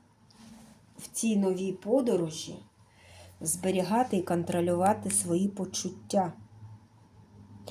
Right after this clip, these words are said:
Дивіться, як це може програтися. Ви вирішили, а, почати новий проєкт.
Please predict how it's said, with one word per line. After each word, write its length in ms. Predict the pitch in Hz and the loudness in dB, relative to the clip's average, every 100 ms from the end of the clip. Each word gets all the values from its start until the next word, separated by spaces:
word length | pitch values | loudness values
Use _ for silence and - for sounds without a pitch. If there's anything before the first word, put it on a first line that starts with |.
| - - - - - | -18 -18 -18 -18 -14
Дивіться, 600 | 185 190 226 220 - 175 | -10 2 4 4 2 2
як 200 | 170 - | 0 0
це 100 | 170 | -4
може 280 | 170 160 160 | -2 -2 -4
програтися. 760 | - 160 165 165 - - 170 | -4 -4 -4 -4 -6 -8 -6
Ви 220 | 170 220 262 | 0 4 4
вирішили, 800 | 196 226 240 233 - 214 208 202 | 4 2 2 0 -2 0 2 4
а, 580 | 196 185 175 175 170 165 - - - | 2 -2 -4 -4 -4 -6 -12 -20 -12
почати 400 | 165 - 240 226 | -8 0 0 0
новий 280 | 170 160 190 | -2 -2 -4
проєкт. 480 | 190 170 160 160 | -4 -6 -6 -8